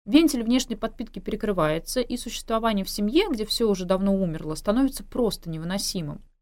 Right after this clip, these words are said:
И самое важное, всё, что я описала, является внутренним состоянием мужчины, которое не подвластно никаким внешним влияниям. Что бы ты там ни делала,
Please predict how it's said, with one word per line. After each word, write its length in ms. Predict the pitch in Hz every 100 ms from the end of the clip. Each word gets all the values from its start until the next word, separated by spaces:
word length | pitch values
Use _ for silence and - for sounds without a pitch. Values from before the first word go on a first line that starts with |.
| _ _ _ _
И 80 | -
самое 340 | - 311 311 277
важное, 500 | 226 175 160 156 -
всё, 160 | - 302
что 180 | - 254
я 180 | 247
описала, 680 | 240 233 - 320 415 339 190
является 540 | 190 190 220 302 285 214
внутренним 460 | 208 277 254 226
состоянием 580 | 202 190 - 214 220 190
мужчины, 540 | 185 - 339 359 262 - -
которое 300 | - 214 277
не 160 | 240 247
подвластно 600 | 247 226 240 226 196 -
никаким 460 | 165 165 175 269 247
внешним 420 | 185 180 - 185
влияниям. 560 | 180 175 151 147 - - _ _
Что 220 | - - 320
бы 100 | 339
ты 80 |
там 220 | 294 269 254
ни 80 |
делала, 500 | 226 196 202 156 143